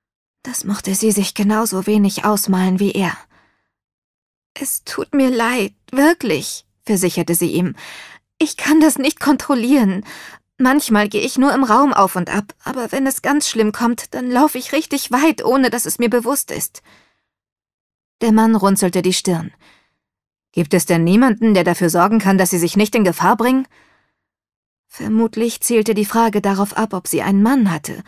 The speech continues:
oder überhaupt Familie, Menschen, die sich um sie kümmerten. Doch davon gab es in ihrem Leben nicht viele. "Nein, ich bin nicht von hier. Außerdem ist es lange nicht mehr vorgekommen."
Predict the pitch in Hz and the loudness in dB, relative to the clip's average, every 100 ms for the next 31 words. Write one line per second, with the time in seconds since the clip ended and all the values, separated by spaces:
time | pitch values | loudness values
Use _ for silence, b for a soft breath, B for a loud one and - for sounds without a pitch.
0 | B B B - 185 156 143 - - 160 | B B B -2 -2 -2 -6 -6 -4 0
1 | 208 208 - - 165 208 208 160 170 143 | 2 0 -2 -8 0 2 2 0 -6 -10
2 | B B 254 311 - 214 214 214 220 233 | B B 2 4 2 0 0 0 0 0
3 | 247 - 330 302 180 - 175 - b b | 0 0 0 2 0 -4 -10 -10 b b
4 | b b b b _ - - 233 214 202 | b b b b _ -16 -2 0 2 2
5 | 185 185 185 175 - 165 175 175 175 180 | 2 0 -2 -4 -2 -2 0 0 2 2
6 | 175 165 165 - 190 165 160 165 b b | 0 -2 -4 -6 -4 -2 -4 -10 b b
7 | b b b _ _ _ _ _ 269 269 | b b b _ _ _ _ _ 2 4
8 | 247 202 175 _ _ _ - - 254 - | 4 0 -4 _ _ _ -14 -8 -8 -8
9 | - - B B B B - _ - 311 | -10 -12 B B B B -20 _ -4 0
10 | 294 262 208 - 202 196 226 240 202 123 | 2 2 2 2 2 2 2 2 2 -2
11 | - _ - - - 240 254 247 240 233 | -10 _ -18 -12 -8 -6 -2 0 2 0
12 | - - 208 254 240 240 262 - 277 277 | -4 -2 0 2 0 0 -2 0 -2 0
13 | 208 - 180 | -2 -2 -8